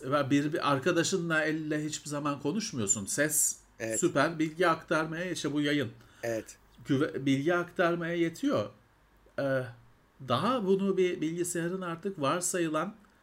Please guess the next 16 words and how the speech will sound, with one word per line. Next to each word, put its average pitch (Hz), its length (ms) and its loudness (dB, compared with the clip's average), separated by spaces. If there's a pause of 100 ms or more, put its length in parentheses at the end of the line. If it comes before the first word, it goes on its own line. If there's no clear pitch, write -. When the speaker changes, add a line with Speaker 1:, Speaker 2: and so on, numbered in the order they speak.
(680)
Speaker 1:
giriş 160 340 0
çıkış - 480 -4 (960)
parçası 131 540 -2
haline 139 480 0
belki 127 280 -2
getirmek 220 540 -4
lazım. 104 300 0 (800)
Şimdi 160 140 -8
geçen 185 260 4
hafta 220 300 0
bir 220 60 -2
şey 269 200 0
seyrettim, 135 560 0
bir 156 100 -2
dizi 190 220 -6
seyrettim. 151 600 0